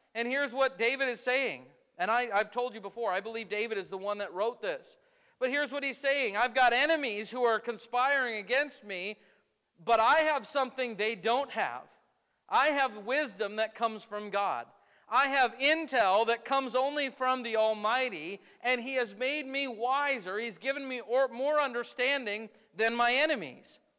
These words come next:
That's a good place to be. But then we read on. And notice what he says, "I have more understanding than all my teachers, for thy testimonies are my meditation." Uh, not only am I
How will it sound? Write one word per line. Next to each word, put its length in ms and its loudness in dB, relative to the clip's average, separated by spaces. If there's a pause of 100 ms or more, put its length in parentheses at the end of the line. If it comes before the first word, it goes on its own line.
(100)
That's 200 -6
a 40 -8
good 240 -10
place 300 -6
to 80 -10
be. 280 -4 (200)
But 100 -6
then 140 4
we 80 0
read 300 -2
on. 400 2 (1040)
And 120 2
notice 300 2
what 140 0
he 80 -2
says, 400 0 (280)
"I 200 6
have 220 2
more 360 0
understanding 1040 0
than 280 -2
all 380 4
my 280 2
teachers, 920 -10 (1160)
for 140 -4
thy 220 4
testimonies 760 -4
are 140 -4
my 160 -6
meditation." 640 -12 (760)
Uh, 160 -2
not 240 4
only 260 6
am 140 2
I 320 4